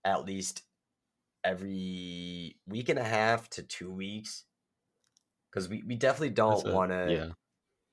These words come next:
Speaker 1: and, and then once,
Speaker 2: Get
Speaker 1: once, you
Speaker 2: burnt
Speaker 1: know,
Speaker 2: out on it.
Speaker 1: college is, yeah, yeah, exactly. We don't wanna burn ourselves out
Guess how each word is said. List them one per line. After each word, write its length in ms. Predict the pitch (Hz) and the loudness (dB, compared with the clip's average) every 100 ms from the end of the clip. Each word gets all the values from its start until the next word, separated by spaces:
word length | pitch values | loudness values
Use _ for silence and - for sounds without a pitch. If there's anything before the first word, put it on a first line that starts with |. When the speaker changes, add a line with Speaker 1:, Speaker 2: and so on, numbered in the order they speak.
| _ _ - _ _ _ _ _ _ - | _ _ -20 _ _ _ _ _ _ 4
Speaker 1:
and, 180 | 120 117 | 4 4
and 120 | 131 | 2
then 160 | 131 | 4
once, 240 | 147 175 180 | 6 4 2
Speaker 2:
Get 80 | - | 2
Speaker 1:
once, 260 | 92 - | 2 4
you 60 | 90 | 4
Speaker 2:
burnt 120 | 85 | 6
Speaker 1:
know, 80 | 104 | 6
Speaker 2:
out 160 | 78 | 4
on 100 | 80 | 2
it. 20 | 78 | 4
Speaker 1:
college 420 | 107 107 92 98 | 4 4 0 -4
is, 180 | 95 92 | -6 -2
yeah, 160 | 151 107 | 4 6
yeah, 140 | 92 | 6
exactly. 420 | 98 98 101 90 | 4 4 2 2
We 60 | 101 | 4
don't 140 | 139 | 4
wanna 160 | 147 139 | 4 2
burn 420 | 92 - 113 117 | 0 0 2 2
ourselves 440 | 110 - 110 87 | 0 4 4 4
out 420 | 90 92 90 87 | 2 2 2 0